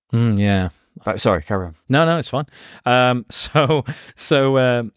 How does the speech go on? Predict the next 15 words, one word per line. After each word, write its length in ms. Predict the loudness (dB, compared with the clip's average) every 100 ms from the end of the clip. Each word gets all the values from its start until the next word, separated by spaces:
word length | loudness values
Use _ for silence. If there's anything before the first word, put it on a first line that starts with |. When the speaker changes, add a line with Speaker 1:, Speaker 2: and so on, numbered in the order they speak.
| -14
Speaker 1:
he, 160 | -12
he 140 | -4 -4
was, 160 | -2 -4
<laughs> 120 | -6 -4
he 160 | 0
asked 180 | 0 -2
Friedkin, 640 | -4 -2 -4 -8 -12 -12 -14 -20 _ _ _ _ -12
"Why 600 | -2 0 2 0 -2 -4
would 200 | -2 2
I 100 | 2
want 320 | 2 -2 -2
to 120 | -4
go 180 | -2 0
to 240 | -2 -2 -2
Ecuador 600 | -4 -4 -4 -6 -8